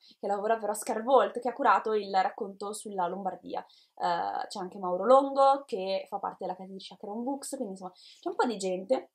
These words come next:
venti racconti, sono molto curiosa. Molto bella questa edizione, super, super morbida, che bello, mi piacciono così. E niente, quindi quando avrò la voglia di iniziare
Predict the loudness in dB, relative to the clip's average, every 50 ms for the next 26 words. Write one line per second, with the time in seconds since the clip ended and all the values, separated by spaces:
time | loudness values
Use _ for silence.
0 | _ _ -10 -10 -4 0 0 0 0 2 0 2 2 2 2 0 -2 -6 -6 -12
1 | -20 -20 -20 _ _ -12 -8 -6 -6 -6 -6 -4 -2 4 4 6 6 6 6 6
2 | 6 6 0 -10 -20 _ _ _ -16 -16 -16 _ _ -16 _ -8 -8 -8 -2 -2
3 | 0 0 0 -2 -6 -10 -10 -10 -10 -10 -10 -10 -8 -6 -4 -4 -2 -4 -6 -8
4 | -12 -16 _ _ _ _ -18 -16 -12 -10 -10 -6 -2 -2 -2 -2 -2 -6 -10 -8
5 | -6 -6 -6 -4 -6 -8 -10 -10 -10 -10 -10 -8 -10 -10 -8 -4 -4 -4 -4 -6
6 | -12 -20 -20 _ _ 2 4 6 6 6 4 2 -2 -4 -4 -4 -6 -6 -6 -6
7 | -4 -2 -2 0 0 2 0 0 0 0 0 0 2 2 2 2 2 0 -2 -2
8 | 0 0 0 0 -2 -6 -6 -10 -10 -6 0 2 2 2 2 0